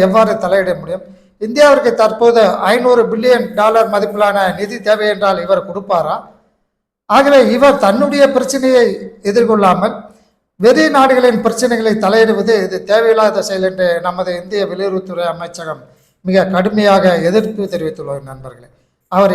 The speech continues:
என்ன கூறியுள்ளார் என்றால், திரு ட்ரம்ப் அவர்கள் விதித்த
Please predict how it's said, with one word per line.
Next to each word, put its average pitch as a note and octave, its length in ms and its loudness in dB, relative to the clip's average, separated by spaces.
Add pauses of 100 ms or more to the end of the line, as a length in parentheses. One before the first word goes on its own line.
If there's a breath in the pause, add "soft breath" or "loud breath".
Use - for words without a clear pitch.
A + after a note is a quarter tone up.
என்ன B3+ 220 0
கூறியுள்ளார் G3 520 0
என்றால், G#3+ 280 -4 (1000 soft breath)
திரு C4 180 6 (420)
ட்ரம்ப் G#3+ 320 2
அவர்கள் B3 320 2
விதித்த A3+ 280 0